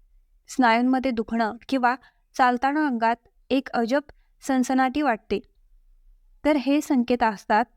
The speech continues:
की तुमचे न्यूरॉन्स कमकुवत झाले आहेत.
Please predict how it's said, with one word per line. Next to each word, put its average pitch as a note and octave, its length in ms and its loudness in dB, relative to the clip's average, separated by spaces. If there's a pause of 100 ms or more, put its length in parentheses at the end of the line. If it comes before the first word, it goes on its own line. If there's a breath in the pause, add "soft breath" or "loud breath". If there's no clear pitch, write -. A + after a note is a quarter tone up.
(380)
की D4 80 2 (140)
तुमचे B3+ 460 0 (380)
न्यूरॉन्स C4 480 2
कमकुवत B3+ 420 0
झाले A3+ 280 -2
आहेत. G3 240 -4